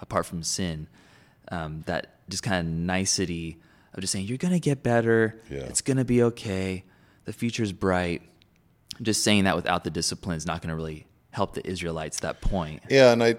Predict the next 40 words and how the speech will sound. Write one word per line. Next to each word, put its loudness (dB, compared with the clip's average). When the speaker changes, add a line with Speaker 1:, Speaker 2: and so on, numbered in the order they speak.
Speaker 2:
I 8
didn't 4
mention 0
this -2
yesterday 0
in -2
the -4
teaching, -6
but -2
the, -2
the -2
strong 4
possibility -2
is -6
that -2
in -2
the -4
interim -4
between -6
Nehemiah -2
being 0
there 0
the -4
first -2
time -8
and -8
then -6
Speaker 1:
Mm-hmm. -6
Speaker 2:
going -2
t-, -10
back -2
to -8
Persia, -2
so -2
the -4
time 0
before -4
he -8
came -6
back, -6